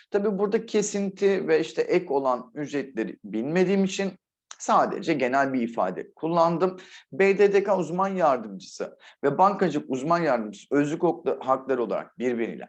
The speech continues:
aynı ve her ikisi için de giriş maaşı iki bin yirmi yılı için altı bin yüz T L olarak belirlenmiş durumda. Özlük hakları güzel.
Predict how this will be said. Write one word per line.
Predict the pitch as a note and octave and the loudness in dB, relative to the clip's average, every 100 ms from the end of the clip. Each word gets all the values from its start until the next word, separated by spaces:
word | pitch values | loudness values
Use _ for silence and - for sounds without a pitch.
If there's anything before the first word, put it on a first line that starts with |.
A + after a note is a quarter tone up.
| - | 0
aynı | D#3 F#3 E3 F3+ F3+ - _ - | 4 4 2 -2 -4 -18 _ -2
ve | F#3+ | 0
her | E3+ G#3 | 2 2
ikisi | G3 C3+ - G2 | 2 -4 -2 -6
için | - F#2 F2 | -6 -10 -6
de | D#3+ | -6
giriş | A2+ A#2+ E3 - | 0 0 0 0
maaşı | A2 E2 - F#2 | -2 -2 -4 -8
iki | - D3+ | -4 -2
bin | E3 B2 | -2 0
yirmi | B2 B2 E3 | -2 2 2
yılı | - | 2
için | C#3+ - A3+ A#3 - _ - | -2 -4 -6 -6 -20 _ 2
altı | D3+ D#3+ D#3+ B2 | 4 4 0 -4
bin | A2+ C3+ | -4 -2
yüz | D#3 - | -4 -4
T | A2 G2+ | -4 0
L | |
olarak | A2 A#2 D3 G3+ - _ _ _ _ - | 2 4 4 2 -2 _ _ _ _ 0
belirlenmiş | E3 C#3+ A2 F#2+ E2+ - - | 4 4 4 -2 -8 -18 -14
durumda. | E2 A#1+ - - - _ _ - | -12 -12 -14 -18 -20 _ _ 0
Özlük | G3 G3+ G#3+ A3+ | 2 2 2 0
hakları | G#3 G3+ G3+ G3 | 0 0 0 0
güzel. | F#3 G3 F3+ D3 D3+ | 0 0 2 2 2